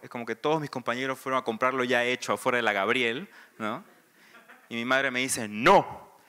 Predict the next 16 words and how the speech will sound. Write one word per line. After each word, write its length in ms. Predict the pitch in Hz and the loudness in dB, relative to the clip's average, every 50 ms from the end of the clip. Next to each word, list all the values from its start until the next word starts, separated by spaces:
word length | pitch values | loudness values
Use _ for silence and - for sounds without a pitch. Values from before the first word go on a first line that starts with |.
| - - - _ _ - | -20 -20 -20 _ _ 0
eso 200 | 170 160 - 160 | 0 0 0 -2
es 100 | 143 - | -2 0
trampa, 580 | - 160 165 160 151 - 101 87 - - - - - | 4 4 4 4 4 2 0 0 0 -4 -14 -20 -20
vos 320 | - 120 127 156 247 233 170 | -20 2 6 6 6 8 6
lo 140 | 139 123 120 | 4 4 4
vas 100 | 123 123 | 2 0
a 40 | |
hacer". 320 | 113 - - 156 139 120 - - - - - - _ _ _ _ - - - - | 0 2 4 4 4 4 2 -2 -10 -20 -20 -20 _ _ _ _ -20 -20 -14 -4
Y 80 | - 120 | 0 2
de 60 | 117 | 2
ahí 60 | 120 | 4
no 80 | 131 139 | 4 2
me 80 | 135 135 | 2 2
ayudó 180 | 127 127 127 131 | 2 4 4 2
un 80 | 131 123 | 4 4
carajo, 420 | 131 127 135 135 - - 160 180 | 6 6 6 4 4 0 -2 -2